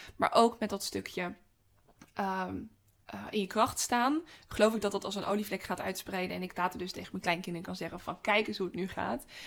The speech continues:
Eh, maar dan moet ik zelf wel, eh, die actieve rol innemen. En daarom geef ik tegenwoordig ook seminars. En ik vind het zo leuk om dit te doen. Ik krijg er zo'n onwijs mooie energie van en zulke mooie reacties.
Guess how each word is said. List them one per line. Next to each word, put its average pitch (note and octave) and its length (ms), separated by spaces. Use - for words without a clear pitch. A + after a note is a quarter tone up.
Eh, G3+ 100
maar F#3+ 140
dan F#3+ 140
moet G3 100
ik - 60
zelf F#3 240
wel, G#3 360
eh, G#3 240
die G#3 140
actieve G#3 280
rol G#3+ 240
innemen. F#3 380
En - 140
daarom C#4 380
geef A3 240
ik G#3 80
tegenwoordig F#3+ 560
ook F3+ 180
seminars. F#3 600
En F#3+ 60
ik G3 80
vind A3 220
het - 200
zo A3 360
leuk G3 460
om F#3+ 160
dit G3 180
te G3 100
doen. A#3+ 380
Ik G#3+ 100
krijg G#3 360
er F#3+ 200
zo'n A#3 540
onwijs A#3 480
mooie A3+ 300
energie G3 500
van A#3+ 400
en F#3+ 420
zulke G3+ 760
mooie A3+ 380
reacties. G3+ 880